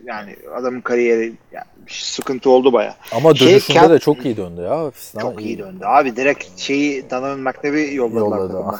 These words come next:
Speaker 2: aynen. Donovan
Speaker 1: Evet.
Speaker 2: McNabb hiç istemiş bir de gelmesini takıma, öyle düşün yani.
Speaker 1: <laughs> Doğal olarak. Ondan sonra,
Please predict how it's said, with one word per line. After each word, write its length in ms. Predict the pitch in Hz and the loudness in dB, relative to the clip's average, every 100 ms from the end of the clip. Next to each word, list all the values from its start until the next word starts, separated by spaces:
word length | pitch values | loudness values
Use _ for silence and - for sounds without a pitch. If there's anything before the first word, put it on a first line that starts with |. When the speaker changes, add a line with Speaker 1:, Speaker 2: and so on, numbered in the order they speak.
| 117 | -8
Speaker 2:
aynen. 280 | 110 101 85 - _ _ _ _ 113 | -8 -10 -14 -18 _ _ _ _ -8
Donovan 320 | 120 120 120 104 | -6 -4 -4 -2
Speaker 1:
Evet. 140 | 120 | -4
Speaker 2:
McNabb 200 | - 139 | -4 -8
hiç 200 | 127 - | -8 -12
istemiş 580 | - 113 - 123 123 - | -12 -14 -8 -6 -6 -8
bir 120 | 95 | -10
de 80 | 101 | -12
gelmesini 600 | 101 123 104 92 - 92 | -8 -8 -10 -14 -16 -14
takıma, 400 | 92 92 92 90 | -14 -14 -14 -14
öyle 140 | 92 | -12
düşün 240 | 85 - 165 | -14 -20 -20
yani. 800 | 165 160 170 139 127 - 156 123 | -16 0 4 6 6 4 0 -2
Speaker 1:
<laughs> 0 | |
Doğal 220 | 139 139 | -4 -4
olarak. 300 | 131 123 117 | -4 -8 -10
Ondan 260 | 135 143 147 | -10 -8 -10
sonra, 340 | 139 139 185 | -10 -12 -12